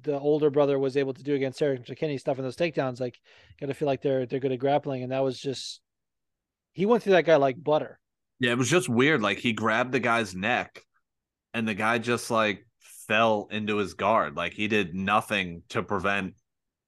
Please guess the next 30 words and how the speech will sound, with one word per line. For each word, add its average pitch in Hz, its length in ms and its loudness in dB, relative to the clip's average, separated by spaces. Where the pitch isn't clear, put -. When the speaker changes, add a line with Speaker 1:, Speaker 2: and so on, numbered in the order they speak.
Speaker 2:
or 98 140 0
defend 92 720 -4
the 87 120 -4
guillotine. 85 640 -2
I 104 120 0
don't 123 80 2
know 120 180 2
if 110 180 -2
maybe 107 300 2
he 107 100 -2
took 104 200 -4
a 107 80 -2
big 101 260 -2
shot 104 460 0
and 110 100 -6
he's 98 160 -6
like, 95 220 -6
"Oh, 113 140 2
this 101 140 0
is 95 60 -8
my 101 160 0
way 95 240 0
out. 90 200 0
He's 87 120 -10
got 95 180 -2
my 92 100 -4
neck. 90 360 -4
Let 90 140 -6
me 92 80 -2
just 90 260 -4